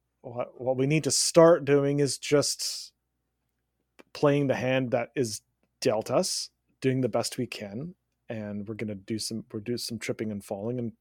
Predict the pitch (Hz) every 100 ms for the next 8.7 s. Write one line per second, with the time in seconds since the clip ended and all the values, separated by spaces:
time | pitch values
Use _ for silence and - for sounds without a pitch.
0 | - 110 101 98 104 107 98 - 110 107
1 | 101 - - 107 107 107 - - - 113
2 | 110 107 - 110 110 98 110 101 - 101
3 | 107 101 117 107 113 120 _ - 104 95
4 | 95 - - _ _ _ _ _ _ _
5 | _ - 107 101 98 - - 156 196 180
6 | 185 175 254 220 190 - 143 165 180 110
7 | 110 135 156 - 180 180 160 - 175 180
8 | 123 - 160 156 - 139